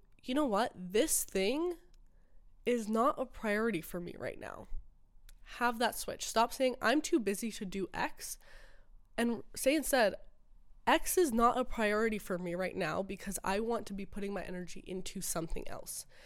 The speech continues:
And if X item is a priority for you, trust me, you will make time for it. It, it goes the same with work, school, relationships. You know how people always say, "Oh, like,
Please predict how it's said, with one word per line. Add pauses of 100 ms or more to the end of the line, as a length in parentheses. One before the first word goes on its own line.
(420)
And
if
X
item (120)
is
a
priority
for
you, (460)
trust
me,
you
will
make
time
for
it.
It, (260)
it
goes
the
same
with (100)
work, (340)
school, (320)
relationships.
You
know
how
people
always
say,
"Oh,
like,